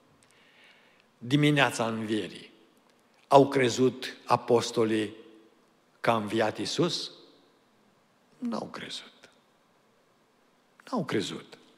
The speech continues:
Când s-a dus Maria și le-a spus, n-au crezut.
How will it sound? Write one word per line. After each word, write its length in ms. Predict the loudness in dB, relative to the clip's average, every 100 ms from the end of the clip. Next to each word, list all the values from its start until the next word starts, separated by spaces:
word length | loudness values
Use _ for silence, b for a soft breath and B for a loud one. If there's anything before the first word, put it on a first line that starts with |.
| B B B B B
Când 180 | B 0
s-a 160 | 4 4
dus 240 | 4 4
Maria 380 | 4 2 4 4
și 160 | 4 6
le-a 140 | 4
spus, 600 | 4 2 0 2 -2 -4 -14 -20 -20 _ _ _ _ -20 _ -4
n-au 280 | 2 2
crezut. 540 | 2 0 -2 -4 -12